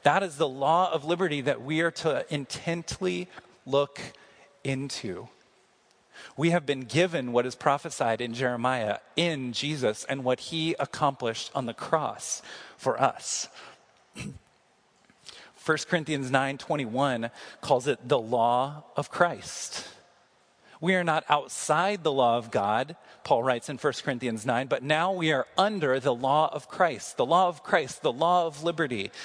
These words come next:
This is what the New Testament calls, uh, it. James one twelve says, "So speak and so act as those who are being judged under the law of liberty." This law of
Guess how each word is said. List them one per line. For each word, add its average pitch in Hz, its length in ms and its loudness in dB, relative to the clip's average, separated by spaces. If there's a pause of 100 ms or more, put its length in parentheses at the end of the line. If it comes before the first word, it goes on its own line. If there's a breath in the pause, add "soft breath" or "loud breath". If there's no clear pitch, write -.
(140 loud breath)
This 175 140 -2
is 165 140 -6
what 180 140 4
the 175 80 -2
New 170 200 -4
Testament 156 640 0
calls, 165 360 -2
uh, 101 200 -2 (220)
it. - 340 -4 (560 loud breath)
James 147 320 0
one 151 300 2
twelve 151 380 2
says, 147 260 0
"So 160 220 0
speak - 520 -6
and 139 160 -2
so 147 380 2
act 147 540 -2
as 123 180 -2
those 151 360 2
who 165 120 0
are 123 160 6
being 131 380 -2
judged 151 480 0 (100)
under 151 380 0
the 139 140 0
law 139 580 2 (120)
of 143 520 2 (480 loud breath)
liberty." 113 560 -2 (1800 loud breath)
This 139 180 2
law 139 480 2
of 123 300 0